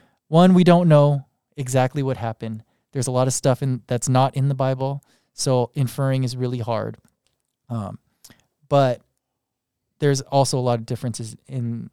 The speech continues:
in terms of situationally, kinda like we were talking about, between where they were then and where they are now. But one of the cool things about Peter's story specifically is that after, um, Peter denied Jesus three times, when Jesus returns,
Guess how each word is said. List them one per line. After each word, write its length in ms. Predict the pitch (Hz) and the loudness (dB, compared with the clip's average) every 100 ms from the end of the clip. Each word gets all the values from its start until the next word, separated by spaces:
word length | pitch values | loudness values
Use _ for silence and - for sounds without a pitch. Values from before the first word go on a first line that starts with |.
| - | -10
in 140 | 123 | -10
terms 320 | - 123 117 | -6 -6 -4
of 300 | 113 107 104 _ _ | -4 -6 -8 _ _
situationally, 1000 | - 147 - 135 135 127 135 113 107 107 - _ - | -8 -6 -2 0 0 0 0 0 -2 -6 -12 _ -10
kinda 140 | 117 | -8
like 200 | 110 104 | -6 -8
we 60 | 113 | -10
were 80 | 104 | -12
talking 320 | 104 - 110 | -12 -10 -8
about, 340 | 104 101 - _ _ | -6 -8 -10 _ _
between 560 | - - 131 120 120 110 _ _ _ | -14 -8 -2 0 0 -4 _ _ _
where 220 | 135 135 | 0 2
they 140 | 135 | 2
were 220 | 131 120 117 | 2 0 0
then 400 | 113 113 113 113 _ _ - | 0 -2 -2 -6 _ _ -12
and 100 | 120 | -8
where 140 | 113 | -6
they 100 | 110 | -4
are 100 | 101 | -6
now. 280 | 101 104 135 _ _ _ | -8 -12 -18 _ _ _
But 100 | 143 | 0
one 160 | 147 196 | 2 4
of 60 | |
the 80 | 196 | 2
cool 240 | - 185 | 0 -2
things 320 | 170 170 160 143 | 0 0 0 0
about 340 | 135 127 120 _ _ | 0 -2 -2 _ _
Peter's 300 | 156 139 123 | -4 -4 -2
story 380 | - 143 131 123 | -4 -2 -2 -2
specifically 920 | - 117 - 139 151 - 123 107 110 _ _ _ | -4 -6 -4 -4 -6 -8 -8 -8 -10 _ _ _
is 160 | - 123 | -8 -2
that 220 | 131 123 | 0 0
after, 680 | 139 139 - 156 143 135 131 _ _ _ _ | 0 -2 0 0 0 0 -4 _ _ _ _
um, 240 | 120 113 110 | -6 -6 -4
Peter 300 | - 160 139 | 0 2 2
denied 440 | 127 123 123 127 | 2 2 2 0
Jesus 340 | 120 120 127 - | -2 -4 -4 -4
three 200 | 127 117 | -6 -4
times, 540 | 117 120 143 156 - _ _ _ _ | -4 -4 -4 -6 -10 _ _ _ _
when 160 | 143 135 | -2 2
Jesus 380 | 156 165 160 143 | 2 2 0 -2
returns, 760 | 120 - 175 175 131 131 | -4 0 2 4 2 0